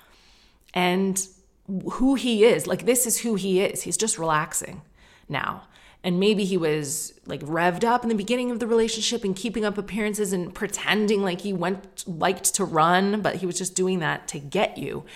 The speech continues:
And now he's got you and he's on your sofa. He has infested your property like a rat, and he's being polite and keeping it clean and stuff. And those are good qualities. But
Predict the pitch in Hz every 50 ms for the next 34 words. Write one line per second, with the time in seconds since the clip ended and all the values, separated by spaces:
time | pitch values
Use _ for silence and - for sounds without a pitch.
0 | - - - 175 180 185 180 220 208 190 196 190 190 - - - 147 175 - -
1 | - 156 143 - - - 180 190 208 190 202 185 208 214 185 165 - - - -
2 | 165 226 262 - - - - - - - - _ _ - - - - - - -
3 | - - 226 226 226 226 - - - - - - - 202 180 180 175 175 - -
4 | - - 214 247 247 - - - 180 160 151 - - 165 165 - - 196 196 196
5 | 185 180 165 160 151 151 143 135 131 147 170 247 247 - - - - - - _
6 | _ - - - - - - - - - 170 170 175 196 190 160 147 226 254 254
7 | 226 - 196 185 233 196 196 175 160 180 196 - - - - - - - - -
8 | - - - 170 165 160 - 247 226 226 196 196 - - 277 294 311 269 196 190
9 | - - - - 175 - 185 175 180 196 226 262 233 180 190 185 - - 175 135
10 | - - - - 151 180 208 226 220 - - - - _ _ _ _ _ - 151
11 | - 180 180 - -